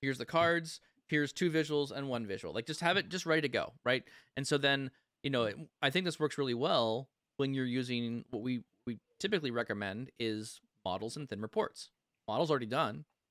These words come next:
I'm going to the thin report. I'm gonna start building this report. If I can define a couple common layouts, great. I just go in, connect the live connect to the data,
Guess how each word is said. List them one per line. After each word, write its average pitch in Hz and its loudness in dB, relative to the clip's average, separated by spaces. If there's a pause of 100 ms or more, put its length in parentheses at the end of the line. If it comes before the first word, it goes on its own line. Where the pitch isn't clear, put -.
(200)
I'm 117 -2
going 135 2
to 147 0
the 120 0
thin 127 -2
report. 151 0
I'm - -2
gonna 127 -2
start 110 -4
building 139 0
this 117 -4
report. 151 0 (400)
If - 0
I 151 4
can 156 0
define 135 0 (120)
a 120 -6
couple 123 -2
common 123 0
layouts, 113 -2 (580)
great. 214 2 (640)
I 120 4
just 135 -2
go 123 2
in, 214 -2 (380)
connect 123 -4
the 120 -8
live 135 4
connect 151 0
to 135 -8
the 131 -8
data, 208 2